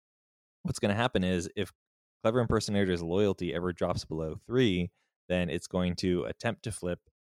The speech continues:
but be unable to because it's not actually double-faced. There's nothing on the other side of the card.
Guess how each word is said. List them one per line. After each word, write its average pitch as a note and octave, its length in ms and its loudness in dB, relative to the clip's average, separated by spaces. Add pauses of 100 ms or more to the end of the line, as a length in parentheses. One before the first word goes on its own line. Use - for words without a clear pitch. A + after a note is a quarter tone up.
but F2 320 -4
be G#2 180 -4
unable G2 420 0
to E2+ 280 -6
because E2+ 320 -8
it's - 180 -12
not F#2 240 -4
actually F2+ 380 -6
double-faced. E2 540 -4
There's E2+ 180 -10
nothing F#2 500 -2 (380)
on F#2 120 0
the D#2 100 -2
other E2+ 200 0
side E2+ 220 -2
of E2 40 -4
the D#2+ 80 -6
card. E2+ 380 0